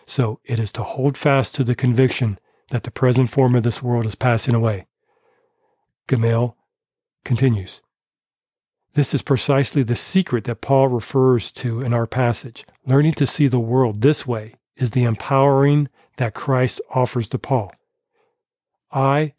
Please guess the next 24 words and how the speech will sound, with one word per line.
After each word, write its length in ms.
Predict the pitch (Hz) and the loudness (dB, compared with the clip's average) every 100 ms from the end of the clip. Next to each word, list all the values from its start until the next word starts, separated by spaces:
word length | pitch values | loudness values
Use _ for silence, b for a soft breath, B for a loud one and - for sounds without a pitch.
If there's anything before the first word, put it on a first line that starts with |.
| _ | _
prevail 520 | - 123 131 135 139 - | -4 0 2 2 2 -2
in 100 | 123 | -2
all 200 | 123 135 | 0 0
things 420 | - 143 139 - | 0 2 2 0
through 180 | 135 123 | -2 -4
him 360 | - 139 143 | -2 0 0
who 180 | 101 139 | 0 -4
strengthens 580 | - - 131 131 127 113 | -4 -2 0 0 -2 0
me' 280 | 135 143 104 _ _ _ _ | 2 2 -2 _ _ _ _
means 720 | 127 147 196 170 117 101 - - _ _ _ _ _ _ _ _ _ _ _ | 2 4 6 4 2 -4 -10 -16 _ _ _ _ _ _ _ _ _ _ _
to 300 | - 120 123 | -10 -6 -4
be 320 | 120 123 127 165 | -2 -4 -2 -2
able 300 | 123 120 131 | 0 0 -2
to 180 | - | -4
continually 720 | 120 117 - 139 147 156 170 175 - | -6 -6 -2 2 4 4 0 -2 -6
reframe 800 | 104 139 160 - 135 127 135 131 _ _ - | 0 0 0 2 4 4 2 -2 _ _ -8
his 220 | 120 131 | -4 -2
experience, 640 | - - 131 120 127 - - _ _ _ _ - | -4 2 2 2 0 -6 -14 _ _ _ _ -12
our 260 | 131 170 | -10 -10
experience, 580 | 120 - 113 101 101 - b b b - | -12 -12 -12 -10 -12 -16 b b b -4
so 200 | - 131 | 0 2
that 300 | 131 131 - _ _ _ _ _ | 2 0 -4 _ _ _ _ _
he, 400 | 170 165 139 127 _ _ | 2 2 2 -4 _ _
we 300 | 147 139 131 | -6 -4 -4